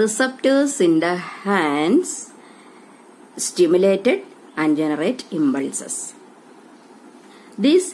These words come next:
impulses are carried to the spinal cord by the sensory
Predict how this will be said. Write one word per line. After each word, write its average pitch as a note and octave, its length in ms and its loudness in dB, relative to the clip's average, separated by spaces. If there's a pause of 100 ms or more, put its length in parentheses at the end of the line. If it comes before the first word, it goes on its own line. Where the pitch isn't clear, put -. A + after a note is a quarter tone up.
(120)
impulses G#3 600 2 (580)
are D#3+ 180 -2 (520)
carried G3 580 2 (160)
to D#3 80 4 (540)
the D3+ 100 0 (100)
spinal F3+ 600 0 (180)
cord E3 460 2 (680)
by D#3 120 0 (140)
the D#3 80 0 (160)
sensory D#3+ 600 0